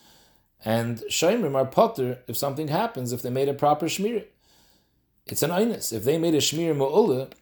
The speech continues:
and still the behemoth was able to run out, and the behemoth killed, and because of that the behemoth became niskal, that's considered an einus, mitzad the chi of shmira to the bail. And a chanami zok Rashi,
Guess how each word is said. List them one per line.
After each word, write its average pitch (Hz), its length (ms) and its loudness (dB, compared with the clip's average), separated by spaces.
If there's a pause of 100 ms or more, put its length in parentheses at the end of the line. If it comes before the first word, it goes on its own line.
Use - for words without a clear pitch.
(320)
and 123 320 2
still 160 400 2
the 120 120 -2
behemoth 127 580 0
was 120 140 -2
able 143 180 0
to 131 140 0
run 127 200 4
out, 143 380 2 (400)
and 120 160 -4
the 120 60 0
behemoth 127 360 0
killed, 165 280 2
and 131 80 -2
because 143 260 0
of 131 60 -4
that 131 180 4
the 131 60 -2
behemoth 131 400 0
became 131 340 -2
niskal, 139 560 0 (220)
that's 113 220 -6
considered 160 360 -2
an 175 100 2
einus, 196 380 0
mitzad 135 320 0
the 135 80 -2
chi 156 220 0
of 143 80 0
shmira 156 480 -2
to 143 80 -4
the 156 100 -2
bail. 196 320 4 (580)
And 160 120 -4
a 156 40 2
chanami 147 440 0
zok 123 240 0
Rashi, 131 680 0